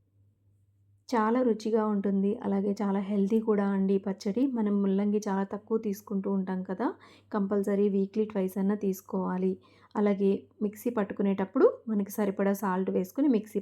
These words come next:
పట్టుకోవాలి. మిక్సీలో కచ్చాపచ్చాగా పట్టుకుంటే సరిపోతుంది. ఇది రోట్లో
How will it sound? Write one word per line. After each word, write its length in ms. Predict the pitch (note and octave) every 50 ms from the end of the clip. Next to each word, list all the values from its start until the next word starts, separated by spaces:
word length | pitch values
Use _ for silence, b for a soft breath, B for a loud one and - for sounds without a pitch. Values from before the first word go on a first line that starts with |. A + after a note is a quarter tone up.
| - F#3+
పట్టుకోవాలి. 580 | F3 - - - G3 F#3 F3 F3 F3 F#3 F3+ F3+ b b b b b b b b b b A#3+ A3+
మిక్సీలో 440 | A3 A3 - - B3+ B3 A#3 G#3+ G#3 G#3 A3
కచ్చాపచ్చాగా 720 | G#3 G#3+ A3 A3 A3 A3+ G#3 G#3+ - G3+ G3 F#3+ G#3 A#3 E4 A4+ - B B B B B -
పట్టుకుంటే 420 | A#3 - - B3 - G3+ F#3+ G#3+ A3 A3
సరిపోతుంది. 680 | A3 F#3+ F#3+ - G3+ F#3 F#3+ - F#3+ F3+ F3+ F3 F#3 F#3 - A3+
ఇది 120 | A3+ B3 A#3 A3+
రోట్లో 280 | G#3+ G#3 G#3+ B3 A#3+